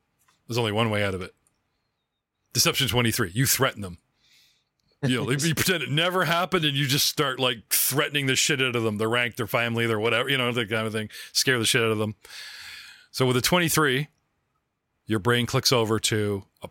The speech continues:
a good deception, and I'm suggesting you threaten them.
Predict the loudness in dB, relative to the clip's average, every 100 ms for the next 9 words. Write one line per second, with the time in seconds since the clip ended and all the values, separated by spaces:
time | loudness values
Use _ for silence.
0 | -4 -4 0 0 2 2 0 0 0 0
1 | -4 _ -2 0 2 0 0 -2 0 -2
2 | -2 -4 -6 -8 -12